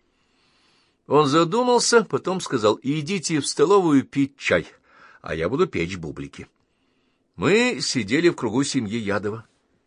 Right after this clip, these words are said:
пили чай, а в соседней комнате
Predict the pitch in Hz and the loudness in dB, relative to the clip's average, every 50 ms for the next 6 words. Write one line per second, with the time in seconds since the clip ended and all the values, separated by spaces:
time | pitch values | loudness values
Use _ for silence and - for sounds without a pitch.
0 | _ _ _ _ _ - 220 208 123 95 85 - - - - 104 131 156 156 143 | _ _ _ _ _ -4 -4 -2 -2 -4 -4 -4 -4 -2 0 0 2 2 0 -2
1 | - - 95 87 - - 101 90 - - 208 180 131 123 117 113 - 214 233 233 | -4 -6 -8 -8 -6 -6 -6 -6 -4 -6 -8 -6 -6 -6 -8 -6 -4 -4 -4 -2
2 | 214 208 196 - 185 170 | -2 -4 -4 -4 -8 -10